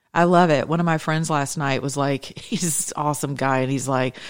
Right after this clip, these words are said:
very military, you know, just dude's dude. And he's like, uh, you know, um, "Sorry, Mon, but, you know,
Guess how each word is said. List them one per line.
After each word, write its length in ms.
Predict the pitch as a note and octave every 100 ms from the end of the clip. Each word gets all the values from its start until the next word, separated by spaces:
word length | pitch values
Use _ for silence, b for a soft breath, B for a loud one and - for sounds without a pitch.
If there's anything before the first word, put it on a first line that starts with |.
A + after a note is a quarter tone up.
| B B -
very 280 | D#3 D3+
military, 800 | C#3+ D3+ D3+ D3+ D3+ C#3+ C#3 C3+
you 280 | C3+ - C#3+
know, 340 | C#3 B2 B2+
just 380 | C3 C#3 C3+ -
dude's 360 | C#3 D3 C#3 C#3
dude. 360 | C#3+ C#3 C#3 C#3 B B B
And 400 | D3 C#3 C3+ A#2
he's 320 | C#3 C3+ C3
like, 360 | C3+ B2 B2+ C#3+
uh, 400 | C3 B2 A#2+ - -
you 160 | D#3 D3+
know, 340 | C3 A#2+ A#2+ -
um, 440 | D3 C#3+ C3 B2 -
"Sorry, 580 | - G#3 A#3 A3+ E3+ E3+
Mon, 520 | - D#3+ D3+ D3 D#3+ D3
but, 320 | D#3 D3 -
you 100 | D3+
know, 300 | C3+ B2+